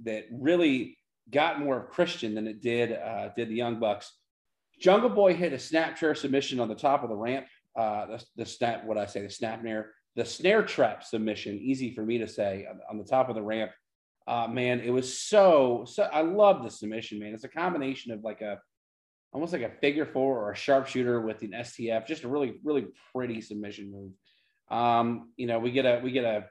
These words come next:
a kind of a shock and awe moment. Uh, Adam Cole brings out a bag where you're gonna see some thumbtacks, but no, it's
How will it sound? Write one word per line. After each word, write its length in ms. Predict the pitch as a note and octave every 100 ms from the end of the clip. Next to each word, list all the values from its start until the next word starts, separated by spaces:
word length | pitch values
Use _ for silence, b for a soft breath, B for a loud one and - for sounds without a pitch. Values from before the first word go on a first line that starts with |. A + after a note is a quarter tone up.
| _
a 280 | A2+ G#2+ G#2 G2+ _
kind 180 | - C#3+
of 40 | A2+
a 60 |
shock 340 | - D3+ C#3+ C#3
and 80 |
awe 160 | B2+ C3+
moment. 400 | B2+ C3 C3 B2+ - _ _ _ A2+
Uh, 140 | A2+
Adam 240 | B2+ C#3+ C3
Cole 280 | D#3 D3+
brings 280 | D3+ D3+ C3
out 100 | C3
a 60 | A2
bag 480 | A#2 C#3+ D3 D3 C3
where 80 |
you're 180 | A2+ A2+
gonna 120 | B2
see 140 | A#2+ A#2+
some 160 | A#2 -
thumbtacks, 580 | E3+ E3+ E3 D#3+ D#3 -
but 100 | A#2+
no, 280 | B2+ D#3+ C#3+
it's 260 | - -